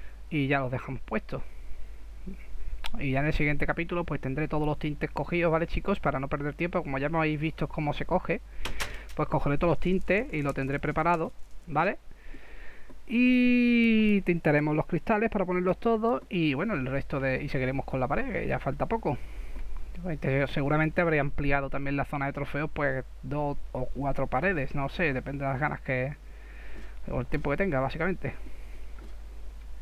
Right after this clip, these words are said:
Vale, Stronghold, ¿dónde estaba el Stronghold, macho?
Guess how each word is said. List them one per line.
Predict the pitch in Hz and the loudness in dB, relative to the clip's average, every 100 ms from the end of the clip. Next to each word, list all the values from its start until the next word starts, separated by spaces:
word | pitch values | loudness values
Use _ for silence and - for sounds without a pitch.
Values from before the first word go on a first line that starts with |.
| - - - - - - - - | -6 -6 -8 -8 -6 -4 -6 -6
Vale, | 143 120 120 - - 135 | -2 0 2 2 2 0
Stronghold, | - 143 143 - - 139 143 139 139 135 147 156 151 147 - | 0 0 -2 -4 0 2 2 2 -2 -4 -4 -4 -4 -4 -4
¿dónde | - 180 - | -4 -4 -2
estaba | - - - | -2 -4 -4
el | |
Stronghold, | - 156 165 - 147 | -4 -4 -4 -4 -6
macho? | 175 175 - 190 | -6 -6 -6 -4